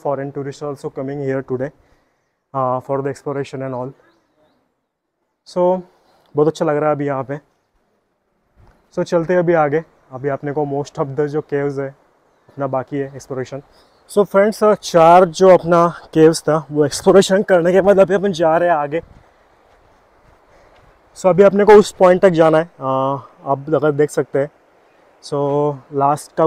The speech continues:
गुफा वहाँ तक है और उसके आगे जो तीन गुफा है उसका रास्ता बंद है actually। So जो largest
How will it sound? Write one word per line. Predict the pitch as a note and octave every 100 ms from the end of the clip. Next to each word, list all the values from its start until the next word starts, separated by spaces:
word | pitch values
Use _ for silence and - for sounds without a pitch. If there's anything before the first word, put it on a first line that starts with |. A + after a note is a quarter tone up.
| D#3
गुफा | D3+ D3+
वहाँ | D3 C#3+ C#3
तक | C3+
है | C#3+ D3+
और | C#3
उसके | C#3 -
आगे | D#3+ D#3+
जो | E3
तीन | F3 E3 D#3+
गुफा | E3+ E3+
है | D#3
उसका | D3+ E3
रास्ता | D3 - D#3+ C3+
बंद | D3 E3
है | C3+
actually। | - C#3+ C#3 - - _ _ _ _ _ _ _ _ _ - - - -
So | G3 F#3
जो | G3+
largest | G#3 F3+ D#3 D3+ F#3+ -